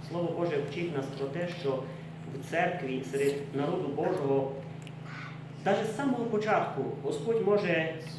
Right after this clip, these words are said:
по-різному наділити людину талантами. Хтось народжується із якимись май-,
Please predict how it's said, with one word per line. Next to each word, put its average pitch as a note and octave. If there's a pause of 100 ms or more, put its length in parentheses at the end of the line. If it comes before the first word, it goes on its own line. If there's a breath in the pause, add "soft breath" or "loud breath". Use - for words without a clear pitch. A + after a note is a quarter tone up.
по-різному E3+
наділити D3
людину E3+ (200)
талантами. C#3 (140)
Хтось G3 (120)
народжується D3+
із C#3
якимись C#3+
май-, B2+